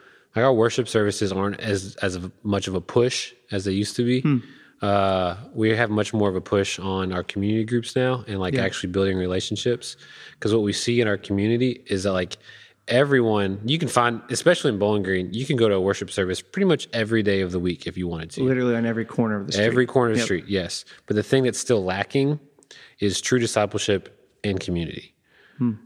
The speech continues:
Speaker 1: Um, and so we are putting a lot more emphasis on that and a lot less on our kind of, like, bigger corporate worship
Speaker 2: Yeah.
Speaker 1: times, um, which I think will be a game changer down the road for sure in terms of how many students we actually reach.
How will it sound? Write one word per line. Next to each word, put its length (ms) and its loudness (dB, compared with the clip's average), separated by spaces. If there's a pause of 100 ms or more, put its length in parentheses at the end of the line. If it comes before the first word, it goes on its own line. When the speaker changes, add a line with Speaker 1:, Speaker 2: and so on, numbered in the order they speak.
(120)
Speaker 1:
Um, 520 0
and 140 -2
so 360 2
we 160 2
are 60 2
putting 280 -2
a 40 0
lot 180 2
more 140 -2
emphasis 360 -4
on 160 -2
that 320 -2
and 140 -4
a 60 -2
lot 420 0
less 580 -2
on 220 -4
our 400 -2 (140)
kind 140 -2
of, 60 -4
like, 300 -4
bigger 540 0 (200)
corporate 360 0
worship 580 -2
Speaker 2:
Yeah. 140 -6
Speaker 1:
times, 440 -2 (640)
um, 560 -2 (640)
which 180 0
I 60 4
think 260 -2
will 80 0
be 140 2
a 40 0
game 280 -2
changer 640 -2 (100)
down 280 -2
the 80 -2
road 480 -2
for 180 -6
sure 460 -6 (340)
in 100 -4
terms 300 -2
of 60 -10
how 140 -2
many 140 -4
students 340 -6
we 140 -4
actually 580 -10
reach. 460 -12